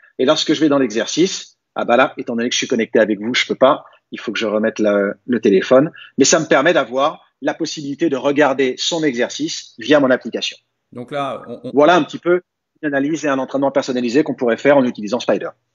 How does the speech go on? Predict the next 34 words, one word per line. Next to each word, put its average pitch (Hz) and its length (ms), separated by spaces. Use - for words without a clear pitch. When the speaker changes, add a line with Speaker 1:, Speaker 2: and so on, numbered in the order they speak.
Speaker 2:
Donc 104 180
là, 131 240
on, 117 360
on, 113 100
on 113 40
sent 131 320
que, 95 460
que 101 100
Cédric, 107 480
euh, 90 220
maîtrise 107 400
tout 131 180
à 123 80
fait 120 160
son 120 140
sujet 123 420
et 120 80
qu'il 104 180
a 104 40
été 104 240
un 101 80
tout 113 180
petit 117 200
peu, 120 220
Speaker 1:
<laughs> - 200
Speaker 2:
euh, 113 220
rapide 131 300
dans 131 140
tout 156 100
ça, 190 140
mais 175 100
c'est 160 160
l'objectif 156 560
aujourd'hui. 143 680